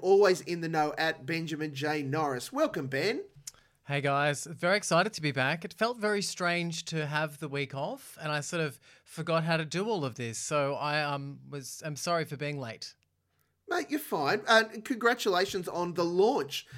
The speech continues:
Speaker 1: of the Ben, Rob and Robbo show today.
Speaker 2: Yes, that's right. Uh, doing two jobs for Robert McKnight in one day is, is a lot, but, uh, yeah, it's a lot of fun at the same time. So hopefully people tune in and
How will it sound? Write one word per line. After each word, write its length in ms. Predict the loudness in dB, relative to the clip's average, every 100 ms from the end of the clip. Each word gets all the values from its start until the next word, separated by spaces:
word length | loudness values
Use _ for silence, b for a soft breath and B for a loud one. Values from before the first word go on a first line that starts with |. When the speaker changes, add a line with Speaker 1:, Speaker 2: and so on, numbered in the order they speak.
| -12
Speaker 1:
of 180 | -6 -2
the 80 | -2
Ben, 300 | 0 0 0
Rob 220 | 0 0
and 120 | 0
Robbo 300 | 0 2 2
show 220 | 0 -2 -2
today. 400 | -2 -2 -2 -4 -12 _ _ -4
Speaker 2:
Yes, 360 | 0 0 -2
that's 180 | -10 -4
right. 340 | 0 0 0
Uh, 200 | -2 -2
doing 300 | 0 -2 -2
two 460 | -4 -2 0 0 -2
jobs 580 | -6 0 0 0 -6 -14 -16
for 380 | -8 -2 2 4
Robert 260 | 4 2 0
McKnight 360 | -4 0 0
in 120 | -2
one 260 | -2 -2 -2
day 440 | -2 -2 -2 -4 -6
is, 320 | -4 -4 -6
is 140 | -6 -4
a 40 |
lot, 380 | -2 -2 -2 -4 0
but, 340 | 2 2 -2
uh, 280 | 0 2 0 b b b b
yeah, 240 | 0 0 0
it's 120 | -6
a 60 | -4
lot 140 | -2
of 80 | -2
fun 160 | -2 -4
at 80 | -4
the 80 |
same 240 | -6 -4 -4
time. 240 | -4 -6
So 120 | -6
hopefully 300 | -6 -6 -10
people 420 | -8 -8 -6 -8 -8 b -10
tune 260 | -6 -4
in 120 | -4 -4
and 180 | -8